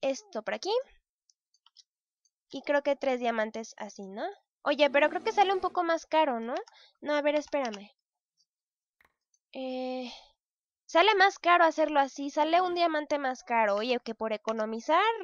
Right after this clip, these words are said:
este, pues fíjate que yo creo que lo prefiero hacer así, ¿eh? Entonces, ahí lo tenemos. Ahí está, ya solo me falta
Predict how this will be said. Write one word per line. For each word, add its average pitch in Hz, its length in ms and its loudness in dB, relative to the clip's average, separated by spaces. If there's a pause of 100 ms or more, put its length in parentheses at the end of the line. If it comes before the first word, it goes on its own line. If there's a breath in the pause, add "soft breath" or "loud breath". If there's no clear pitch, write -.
(240)
este, 208 600 -8 (840 loud breath)
pues 220 280 -16
fíjate 277 400 -2
que 247 140 -10
yo 262 120 -2
creo 302 160 -2
que 285 100 -4
lo 233 180 -2
prefiero 262 360 -4
hacer 254 220 -4
así, 226 360 -4
¿eh? 320 140 -4 (1200)
Entonces, 254 680 -2
ahí 277 180 0
lo 302 160 4
tenemos. 339 800 -2 (2000)
Ahí 254 280 -6
está, 349 360 2
ya 320 160 2
solo 302 260 -4
me 233 160 -6
falta 254 380 -8